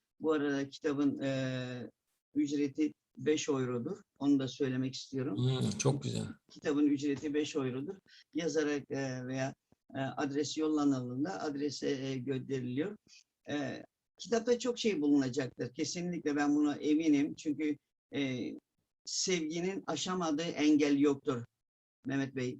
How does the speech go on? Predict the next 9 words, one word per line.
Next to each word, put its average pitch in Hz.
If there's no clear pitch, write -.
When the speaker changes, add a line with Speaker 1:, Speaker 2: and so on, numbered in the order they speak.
Speaker 1:
sakın 180
bunu 156
unutmayalım. 135
Sevginin 185
aşamadığı 170
engel 151
yoktur. 151
E, 143
Speaker 2:
Hı. 139